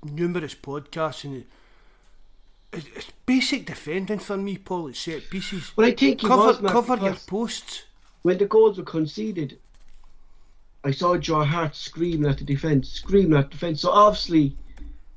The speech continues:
Speaker 2: Joe Hart has been working with the defence on this, and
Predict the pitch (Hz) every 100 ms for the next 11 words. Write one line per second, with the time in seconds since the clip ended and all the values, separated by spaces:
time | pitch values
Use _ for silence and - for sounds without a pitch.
0 | - - - - 156 151 185 180 131 135
1 | 147 147 175 - 143 139 135 139 175 160
2 | 147 - - - - - 160 160 147 135
3 | - - - 156 151 147